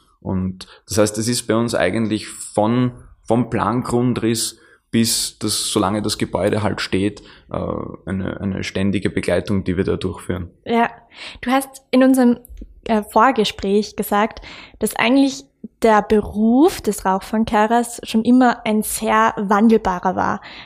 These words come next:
Speaker 2: Dass, dass, dass der Ursprung gar nicht das Rauchfangkehren war. Und kannst du mir das noch mal kurz erklären? Weil ich fand das so spannend. <laughs>
Speaker 1: Ja, gern. Also,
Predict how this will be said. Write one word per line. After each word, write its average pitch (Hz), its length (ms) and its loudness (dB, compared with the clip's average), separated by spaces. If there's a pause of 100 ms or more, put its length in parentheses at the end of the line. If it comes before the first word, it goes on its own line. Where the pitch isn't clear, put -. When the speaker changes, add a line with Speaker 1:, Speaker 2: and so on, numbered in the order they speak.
Speaker 2:
Dass, - 340 -2
dass, - 320 -10
dass - 300 -6
der - 160 -2
Ursprung 262 480 4
gar 202 140 2
nicht 247 180 0
das 208 220 -4
Rauchfangkehren 208 1080 2
war. 208 280 0 (640)
Und 226 360 2 (160)
kannst 262 240 2
du 254 80 6
mir 233 120 6
das 226 120 0
noch 233 200 2
mal 214 120 4
kurz 285 240 0
erklären? 226 640 0
Weil 202 120 -2
ich - 80 -8
fand 226 200 0
das 220 140 -4
so 254 80 4
spannend. 233 640 2
<laughs> - 800 -6
Speaker 1:
Ja, 110 140 4
gern. 98 360 2 (280)
Also, 117 640 0